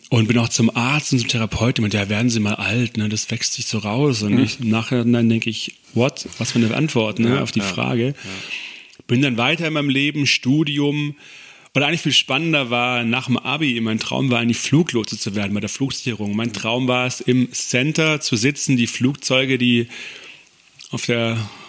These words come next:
Speaker 1: auf drei-, äh, dreißigtausend Fuß fliegen, die zu lotsen. Wahnsinns Assessment Center,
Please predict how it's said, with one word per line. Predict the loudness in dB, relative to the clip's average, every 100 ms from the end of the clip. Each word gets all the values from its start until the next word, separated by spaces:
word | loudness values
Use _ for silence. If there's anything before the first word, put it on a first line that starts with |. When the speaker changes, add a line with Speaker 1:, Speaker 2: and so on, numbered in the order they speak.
| -14
Speaker 1:
auf | -12 -6
drei-, | -2 0 2
äh, | 0 0
dreißigtausend | 0 0 -2 0 2 2 0
Fuß | 2 2 2
fliegen, | 2 2 4 2 0 -4 -2
die | 0 0 -2
zu | -2 2
lotsen. | 4 2 0 -2 -2 -2 -12 -18 -6
Wahnsinns | -4 -2 0 0 0
Assessment | -2 -2 -2 -2
Center, | 0 -2 -2 -2